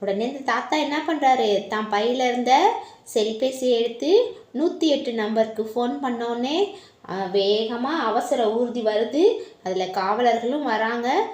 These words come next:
வந்து அடிப்பட்ட எல்லாரையும் தூக்கி போட்டுக்கிட்டு ஹாஸ்பிட்டலுக்கு போயிட்டாங்க. சரிங்களா? போய் ஆஸ்பத்திரியிலையும் சேர்த்தாச்சு அடிப்பட்டவங்களெல்லாம். இது வரைக்கும் உங்களுக்கு புரிஞ்சுதா? அடுத்தது வாங்க. இதனை பார்த்த கண்ணன்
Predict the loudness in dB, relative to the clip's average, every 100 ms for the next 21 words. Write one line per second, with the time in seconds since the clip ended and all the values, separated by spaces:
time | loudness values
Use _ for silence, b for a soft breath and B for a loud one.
0 | B B -6 0 0 0 -2 -4 -2 -2
1 | 0 0 0 0 0 -2 -10 -6 -6 -6
2 | 0 0 0 -4 0 0 0 -2 -4 -4
3 | -4 -4 -2 -4 -4 0 0 -2 -6 -4
4 | -2 -2 -2 -8 B B B -2 0 0
5 | 0 2 0 -4 -16 _ _ _ 2 2
6 | 4 2 0 -4 -4 -6 -2 0 2 0
7 | 2 0 0 0 0 -2 -4 -4 -2 -4
8 | -2 -4 -4 -6 -6 -12 -10 -2 2 4
9 | 2 0 -2 -2 -4 -2 -2 0 0 2
10 | 0 -4 -14 _ b b -4 -2 -2 -4
11 | -4 -2 -2 -4 -8 -10 -16 -20 _ _
12 | _ b -8 -4 -2 -2 -4 -4 -2 0
13 | -2 -2 -4 -2 -2 -2 -4 -8